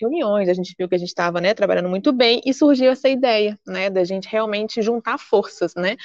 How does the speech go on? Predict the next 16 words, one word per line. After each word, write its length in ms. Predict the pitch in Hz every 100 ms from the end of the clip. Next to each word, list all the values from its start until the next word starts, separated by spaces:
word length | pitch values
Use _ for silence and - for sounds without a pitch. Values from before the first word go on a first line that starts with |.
| - -
A 80 | 190
ideia 340 | 170 190 240
foi 220 | - 214
juntar 340 | 214 233 208 226 -
forças. 540 | 240 180 - 170 - - - - - -
É, 280 | 185 180
a 60 | 175
gente 280 | 185 190 208
escolheu 360 | - 214 202
a 60 | 196
Dog 240 | 185 190
Zen, 240 | 180 180 202
a 100 | 185
marca 380 | 185 233 - 190
Dog 260 | 185 180
Zen, 380 | 165 175 196